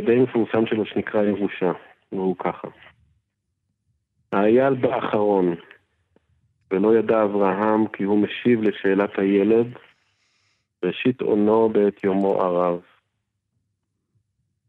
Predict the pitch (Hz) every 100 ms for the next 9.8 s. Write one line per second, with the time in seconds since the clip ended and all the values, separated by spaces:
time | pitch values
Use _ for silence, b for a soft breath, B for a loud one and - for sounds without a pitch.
0 | _ _ _ _ _ _ _ _ 117 113
1 | - 139 131 120 - 127 101 - 98 95
2 | 87 90 b b b b b b - 107
3 | 95 113 107 - 131 123 120 127 131 117
4 | 110 104 - 92 85 85 - _ _ _
5 | _ _ _ _ _ _ _ - 87 92
6 | 92 95 107 107 - 92 - - 101 107
7 | 113 117 _ _ _ _ _ _ _ _
8 | _ - 95 - 117 113 104 98 92 90
9 | - 110 104 101 92 90 80 82